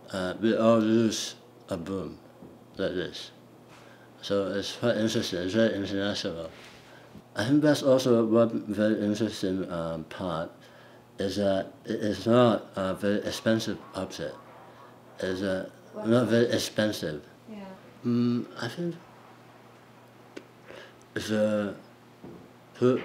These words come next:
Speaker 1: opportunity for, um, maybe, uh, young artists or maybe not as established artists to have an opportunity to show together with, um, maybe more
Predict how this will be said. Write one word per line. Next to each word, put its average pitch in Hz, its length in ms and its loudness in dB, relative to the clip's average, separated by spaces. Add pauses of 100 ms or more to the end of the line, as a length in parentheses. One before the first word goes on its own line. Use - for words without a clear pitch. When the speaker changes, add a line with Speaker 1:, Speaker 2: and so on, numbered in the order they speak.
(100)
Speaker 1:
opportunity 98 840 -2 (540)
for, 87 400 -4
um, 80 420 -10 (640)
maybe, 87 480 -4
uh, 82 280 -10 (1500)
young 110 340 2
artists 107 640 -4 (760)
or 101 60 -6
maybe 90 300 -4
not 104 280 -2
as 98 240 -6 (100)
established 101 640 -2
artists 107 520 -6
to 101 140 -4
have 98 280 -6
an 92 140 -8
opportunity 101 800 -4
to 92 360 -6 (560)
show 110 560 0
together 98 720 -2 (580)
with, 95 300 -6
um, 92 580 -8
maybe 98 220 -4
more 104 480 0